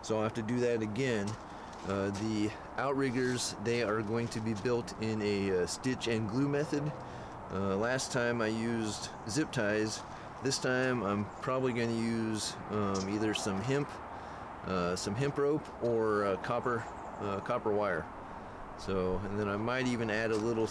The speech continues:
a small keel, uh, to the, uh, um, to the outriggers. But, uh, other than that,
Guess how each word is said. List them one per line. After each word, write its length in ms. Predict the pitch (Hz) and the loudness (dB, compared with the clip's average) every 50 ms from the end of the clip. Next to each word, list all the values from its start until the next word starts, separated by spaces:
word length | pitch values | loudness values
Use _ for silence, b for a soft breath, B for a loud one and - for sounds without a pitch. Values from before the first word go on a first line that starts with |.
| - 92 - | -2 -4 -4
a 80 | 107 95 | -2 -2
small 360 | - - 127 120 117 113 107 - | -2 -2 0 0 0 0 0 -2
keel, 400 | - - 135 135 123 107 98 92 - - B B B B B B B - - - - | -2 0 2 2 4 4 2 2 -2 -6 B B B B B B B -12 -10 -6 -2
uh, 220 | 90 90 87 90 | -2 0 0 -2
to 200 | - - - 113 | -2 -2 -2 -2
the, 560 | 98 104 104 101 98 95 92 90 87 85 85 - - - - - - - | 0 0 0 0 2 2 2 2 2 0 -2 -4 -6 -8 -8 -8 -6 -4
uh, 40 | 92 | -2
um, 360 | 92 90 87 87 82 78 80 82 - - - - - - - - - - - - - - - | -2 -2 -2 -2 -2 -4 -4 -6 -8 -10 -10 -10 -10 -10 -10 -10 -10 -10 -10 -10 -10 -8 -6
to 80 | - | -2
the 160 | 101 98 98 95 | 0 0 2 2
outriggers. 640 | 101 92 80 92 95 85 90 85 82 - - - B B B B B B B B B B - - - - | 2 2 0 0 0 0 0 -2 -2 -4 -6 -8 B B B B B B B B B B -10 -8 -4 -2
But, 180 | 104 98 90 | -2 0 0
uh, 220 | 95 92 92 90 87 - - - 123 | 0 0 0 0 0 -2 -4 -2 0
other 180 | 127 131 117 110 | 2 2 2 2
than 80 | 110 | 2
that, 260 | 113 120 131 151 156 | 2 2 2 0 0